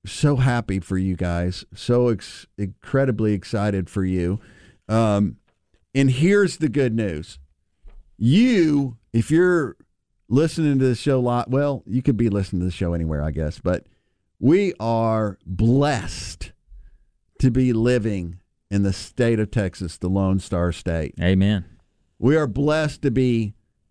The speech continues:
Speaker 1: fourth or fifth generation Texans.
Speaker 2: Fifth and sixth.
Speaker 1: Living right here in the Lone Star State, the capital. We're living in the capital of Texas, currently in the, in,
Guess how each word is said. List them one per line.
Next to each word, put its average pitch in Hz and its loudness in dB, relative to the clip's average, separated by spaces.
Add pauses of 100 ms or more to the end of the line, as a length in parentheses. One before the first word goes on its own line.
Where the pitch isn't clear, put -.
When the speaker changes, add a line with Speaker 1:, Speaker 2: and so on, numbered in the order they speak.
(360)
Speaker 1:
fourth 151 0
or 120 2
fifth 135 0
generation 113 0 (600)
Texans. 80 -4 (220)
Speaker 2:
Fifth 117 2
and 90 0
sixth. - -4 (400)
Speaker 1:
Living 151 2
right 156 0
here 156 0
in 123 0
the 127 2
Lone 135 2
Star 117 0
State, 123 -2
the 123 0
capital. 220 0 (920)
We're 120 4
living 170 4
in 156 2
the 135 0
capital 170 0
of 117 -4
Texas, 143 -2
currently 135 0
in 127 2
the, 107 0 (960)
in, 113 2